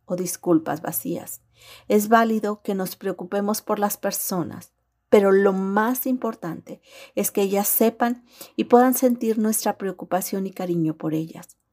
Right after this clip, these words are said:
Para que exista la comunicación es necesario que las personas escuchen el lenguaje de nuestro corazón,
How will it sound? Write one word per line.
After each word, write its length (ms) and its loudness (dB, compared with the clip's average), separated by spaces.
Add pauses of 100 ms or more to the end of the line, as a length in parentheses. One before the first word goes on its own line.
(380)
Para 220 2
que 80 -2
exista 440 -2
la 140 -2
comunicación 680 -2
es 880 -4
necesario 760 -4 (380)
que 100 -6
las 200 0
personas 480 0
escuchen 840 2
el 100 0
lenguaje 480 -2
de 100 0
nuestro 320 -4
corazón, 500 -4